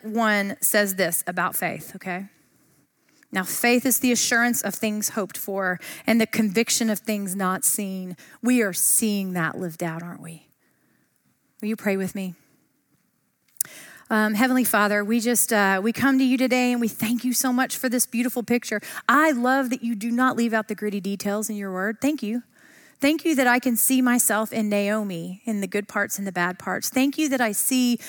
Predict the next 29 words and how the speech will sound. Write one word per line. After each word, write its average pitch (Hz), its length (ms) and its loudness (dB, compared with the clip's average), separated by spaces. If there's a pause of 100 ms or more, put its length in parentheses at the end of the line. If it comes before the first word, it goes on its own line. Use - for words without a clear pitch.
(260)
this 240 200 0
hope 247 480 -2
and 214 160 0
this 202 160 -2
new, 254 540 2
exciting 226 640 0
beginning 214 540 -2
and 190 160 -6
future 226 420 -2
for 208 220 -8
Ruth. 214 580 -2 (960)
Lord, 233 180 -2
thank 302 260 0
you 170 220 -8 (160)
for 240 100 -6
the 226 120 -2
details. 185 640 -8 (540)
Um, 208 400 -6
Father, 233 320 2
we 240 100 4
know 247 220 2
that 240 120 -2
you 233 120 0
have 220 200 2
intention 214 440 -4
and 202 120 -4
purpose 202 380 -2
in 190 140 -8
the, 180 140 -6